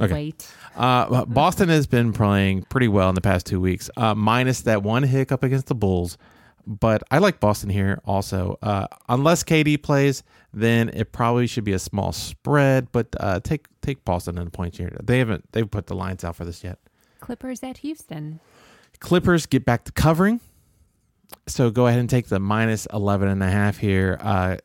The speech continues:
Speaker 1: again, Houston has, like, covered one or two games out of, like, last ten-ish or so, and that was,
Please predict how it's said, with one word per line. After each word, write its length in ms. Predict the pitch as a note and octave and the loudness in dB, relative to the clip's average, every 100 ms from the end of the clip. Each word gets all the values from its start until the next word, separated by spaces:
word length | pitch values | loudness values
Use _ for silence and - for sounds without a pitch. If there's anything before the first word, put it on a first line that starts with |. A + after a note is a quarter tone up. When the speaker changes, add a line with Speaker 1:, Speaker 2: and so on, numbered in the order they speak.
| - | -14
Speaker 1:
again, 440 | G#2+ - B2 A#2 | -14 -4 -2 0
Houston 560 | G#2 C#3 D3 - C3+ B2 | 0 2 2 2 0 0
has, 400 | - A2 A2 G#2 | -2 0 0 0
like, 160 | G2+ | -2
covered 600 | - B2+ A#2 A2+ G#2+ G2+ F#2 | 0 0 2 4 4 0 -4
one 1080 | G2 A2 A2+ A#2 A#2+ A#2 A#2 A#2 A#2 A#2 | -2 0 0 2 2 2 2 2 0 -2
or 120 | - G#2 | -4 -4
two 420 | - - B2+ A#2+ | -4 0 2 2
games 400 | A2 G#2 G#2 G2 | 2 2 0 -2
out 120 | G#2+ | -2
of, 200 | G2+ G2 | 0 0
like, 220 | F#2 F2+ - | 0 -2 -4
last 580 | G2 F#2 F#2 - - - _ - - - - - - - | -2 0 -2 -6 -18 -20 _ -20 -20 -20 -20 -20 -12 -4
ten-ish 800 | A2 G#2 G#2 G#2 - A2+ - - | 0 0 0 -4 0 0 0 -6
or 140 | G#2 | -6
so, 420 | - A#2 G#2+ G#2+ | -4 0 2 2
and 160 | G#2+ G2+ | 0 0
that 160 | G#2+ F#2 | 0 0
was, 340 | F2+ E2+ | -2 -4